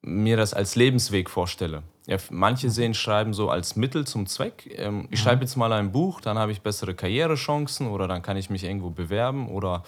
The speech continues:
Speaker 2: Mhm.
Speaker 1: ich schreibe jetzt mal hier ein bisschen Blog, dann werde ich Experte und dann wird mich die ganze Welt buchen und dann muss ich nie wieder schreiben. Aber für mich ist Schreiben wirklich ja so ein Lebensweg und für dich offensichtlich ja auch.
Speaker 2: Mhm.
Speaker 1: Ähm, was,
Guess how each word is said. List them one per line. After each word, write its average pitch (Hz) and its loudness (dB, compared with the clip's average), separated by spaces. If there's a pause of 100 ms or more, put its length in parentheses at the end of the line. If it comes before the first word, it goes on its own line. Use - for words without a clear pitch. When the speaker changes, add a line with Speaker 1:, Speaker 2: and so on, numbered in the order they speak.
Speaker 2:
Mhm. 120 2
Speaker 1:
ich 95 -4
schreibe 117 2
jetzt - -6
mal 104 4
hier 104 2
ein 101 2
bisschen 101 -2
Blog, 131 4 (480)
dann 98 2
werde 107 4
ich 98 -2
Experte - 0
und 117 0
dann 113 0
wird 107 -2
mich 104 -4
die 98 -8
ganze 101 -2
Welt 87 -2
buchen - -4
und 104 -2
dann 104 0
muss 104 -4
ich 95 -4
nie 95 -4
wieder 92 -6
schreiben. 76 -8 (400)
Aber 87 0
für 107 -4
mich 139 0
ist 135 0
Schreiben 117 2
wirklich 113 -2
ja 95 0
so 98 -2
ein 95 2
Lebensweg 123 -2
und 92 -6
für - -10
dich 101 -6
offensichtlich 98 -4
ja 85 -4
auch. 135 -2
Speaker 2:
Mhm. - -10 (240)
Speaker 1:
Ähm, 107 4 (160)
was, 110 0